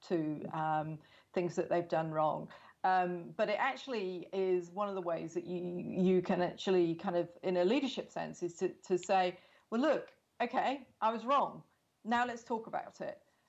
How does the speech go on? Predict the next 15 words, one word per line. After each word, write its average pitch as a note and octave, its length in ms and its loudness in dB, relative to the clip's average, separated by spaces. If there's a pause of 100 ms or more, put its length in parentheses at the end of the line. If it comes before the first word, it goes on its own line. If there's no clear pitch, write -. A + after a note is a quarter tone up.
As G3+ 120 -2
opposed G#3 300 -2
to G3+ 60 -8
what F#3 200 -4
generally A3 300 0
happens F3 480 -10
is E3+ 220 -4
that - 240 -2
people F3+ 340 0
are E3+ 380 2
kind F3 180 -2
of E3 140 -4
dancing A3 400 0
around F3+ 340 0
emotionally F#3 800 -4